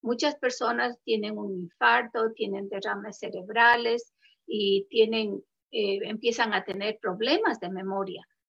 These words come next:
Pero si el doctor le, pues, le receta algún medicamento, tiene un tratamiento apropiado, tiene terapia,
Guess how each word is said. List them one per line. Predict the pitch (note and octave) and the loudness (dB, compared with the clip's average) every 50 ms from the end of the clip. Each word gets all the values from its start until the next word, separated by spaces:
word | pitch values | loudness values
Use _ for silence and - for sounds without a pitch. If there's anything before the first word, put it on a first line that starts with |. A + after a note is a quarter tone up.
| _ _ _ _ _ | _ _ _ _ _
Pero | - A#3+ C4 D#4 D#4 D4+ | 6 6 8 8 4 2
si | D4 - - C4+ B3 A#3+ A#3 A3 | 0 -2 -4 -4 -2 4 4 4
el | G3 G3 | 4 4
doctor | G3 F#3 F3 - - - G3+ G3+ G3 G3 | 0 -4 -6 -6 -4 -2 0 0 0 0
le, | G#3 G3+ G3 | -2 -6 -6
pues, | - F#3+ F#3+ G3+ | -6 -6 -6 -4
le | G3 F#3+ F#3+ | -6 -6 -6
receta | G3+ F#3+ - F#3 F#3 - G3 | -8 -6 -6 -8 -6 -6 -6
algún | G3+ G#3 G#3+ G#3 G#3 | -6 -6 -8 -8 -8
medicamento, | G3+ G3+ G3+ G3+ G3 - F#3 G3 G#3 A#3 B3 C4 C4 C4 - A#3 A3+ A3+ | -8 -8 -10 -12 -10 -8 -8 -4 -2 -2 0 0 -2 -2 -2 -4 -4 -2
tiene | - G#3+ G#3 G3+ G#3 | -2 -4 -4 -4 -8
un | G#3 | -10
tratamiento | - G#3 G3+ - - G3 G3+ G3+ G#3+ G#3 G3+ G#3+ | -8 -8 -8 -6 -8 -8 -8 -8 -10 -10 -8 -8
apropiado, | G3+ G3 - G3+ F3+ - _ - A3+ A#3 A#3+ A#3+ A#3+ A#3+ A#3+ A3 F#3+ | -8 -8 -8 -12 -12 -12 _ 0 2 4 6 6 6 6 4 0 -2
tiene | - - A3 G#3 G#3 G#3 G3 | -4 -6 -6 -6 -6 -10 -10
terapia, | - G#3+ G#3+ A3 A3+ B3+ - - C4 C4 C4 C4 | -8 -6 -2 0 0 0 0 -2 -4 -6 -6 -6